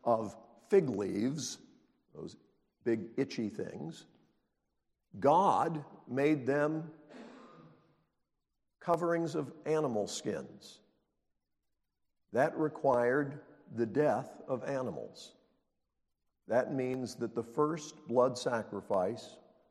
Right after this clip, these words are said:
offered in human history was offered by God in the garden. Death had entered the picture because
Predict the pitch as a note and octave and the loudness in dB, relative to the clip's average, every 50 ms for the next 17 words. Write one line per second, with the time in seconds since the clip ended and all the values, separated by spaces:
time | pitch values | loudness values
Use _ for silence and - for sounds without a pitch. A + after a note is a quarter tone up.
0 | _ _ - G2+ A2+ A#2 A#2 A2+ - - D#2+ F#2 A#2 C#3 D3+ - - - - _ | _ _ 0 4 6 6 6 6 2 -2 -4 -4 -4 -4 -8 -12 -18 -20 -20 _
1 | - G2+ G2 F#2 G#2 A2+ A#2+ C3+ C#3+ C3 B2 C#3 A2+ - - - - C#2 D2 G2+ | -8 -8 -6 -6 -6 -6 -4 -4 -4 -6 -6 -8 -10 -12 -12 -14 -14 -12 -12 -14
2 | - - _ _ _ _ _ _ _ _ _ _ _ _ _ _ _ - A2+ A2+ | -16 -18 _ _ _ _ _ _ _ _ _ _ _ _ _ _ _ -8 -6 -4
3 | G#2 A2 - - A2+ A2+ A2+ - B2 A#2 G2+ F#2 A2 A2 A#2 B2 A#2 G#2+ F#2 D#2+ | -4 -4 -2 0 0 0 0 -2 -4 -4 0 0 0 0 0 0 0 -2 -4 -4
4 | C#2+ C#2 E2+ F2+ G#2+ - - - _ _ _ _ _ _ _ _ _ - - F#2 | -4 -6 -8 -12 -14 -18 -20 -20 _ _ _ _ _ _ _ _ _ -12 -8 -6
5 | F#2+ F#2 G2+ F2 E2 D#2+ - - - - - _ _ _ _ _ _ _ _ _ | -4 -2 -2 -2 -2 -4 -8 -12 -18 -20 -20 _ _ _ _ _ _ _ _ _
6 | _ _ _ _ _ _ _ _ _ _ _ _ _ _ _ _ _ _ _ _ | _ _ _ _ _ _ _ _ _ _ _ _ _ _ _ _ _ _ _ _
7 | _ _ _ _ _ _ _ _ _ _ - A2 - C#3 D3 D#3+ B2 G#2+ A2+ C3 | _ _ _ _ _ _ _ _ _ _ -16 -2 6 8 10 10 10 10 8 2
8 | - - - - - A2+ A2 G2+ - C3 C3 B2 C3 C3+ B2 A2+ A#2+ C3 - - | -2 -10 -14 -4 0 0 0 2 0 0 0 0 0 -2 -2 0 -2 -2 -2 -2
9 | D#3 - - - - - - F#2 G#2 - - - _ _ _ _ _ _ _ _ | -4 -4 -4 -8 -12 -10 -8 -8 -8 -10 -14 -20 _ _ _ _ _ _ _ _
10 | _ _ - - A2 - - - - E3 F3+ F3 G#2+ D#2 G2 C3 C#3+ - - - | _ _ -6 -6 -6 -6 -6 -2 0 0 2 2 0 0 -2 -2 -4 -6 -10 -14